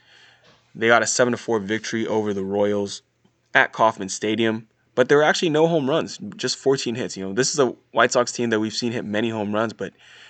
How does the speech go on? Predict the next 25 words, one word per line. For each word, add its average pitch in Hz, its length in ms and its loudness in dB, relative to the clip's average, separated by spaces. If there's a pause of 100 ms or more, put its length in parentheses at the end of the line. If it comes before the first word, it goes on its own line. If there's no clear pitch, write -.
(120)
they 113 100 2
just 117 200 2
decided 117 200 6
to 110 60 4
get 110 140 2
a - 20 0
bunch 107 260 -2
of 98 60 -8
hits 120 200 -2
yesterday. 104 380 -2
Three 120 300 -2
hits 110 200 -2
from 101 440 -2 (280)
Eloy 104 180 0
Jimenez 104 440 2
yesterday, 101 540 0 (760)
uh, 101 240 -4
leading 101 300 -2
the 95 80 -6
charge 98 480 -2 (360)
in 95 100 -10
that 101 200 0
front. 101 320 -2 (480)
Nice 120 200 2
victory. 110 500 -6